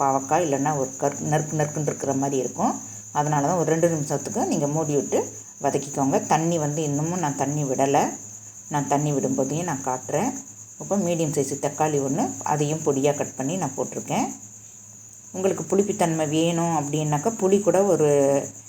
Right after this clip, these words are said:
ஒரு, ஒரு இன்ச் அளவுக்கு நீங்க புளி எடுத்து கூட நீங்க கரைச்சி ஊத்திக்கலாம். நான் வந்து புளி எதுவும் போடல. இல்ல தக்காளியை கூட நீங்க வேணும்னா கூட அதிகமா போட்டுக்கலாம். நான் தக்காளி வந்து ஒண்ணு தான் போட்டிருக்கேன்.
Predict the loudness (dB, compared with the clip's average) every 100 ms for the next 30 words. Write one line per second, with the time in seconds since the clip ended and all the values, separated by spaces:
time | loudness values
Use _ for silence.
0 | -20 -20 -20 -8 2 4 6 6 6 6
1 | 4 4 6 6 4 4 4 4 0 0
2 | 0 2 4 4 2 0 0 0 -2 0
3 | -2 -2 -2 -2 -4 -6 -2 0 0 -2
4 | -8 -2 0 2 2 0 2 4 4 2
5 | 0 0 2 4 4 4 4 2 4 4
6 | 4 2 0 0 -2 0 0 0 -2 0
7 | 2 4 2 -2 -2 -2 -4 -2 -2 0
8 | 0 -4 0 0 2 0 -2 -4 -4 -2
9 | -4 -2 -4 -6 -4 -4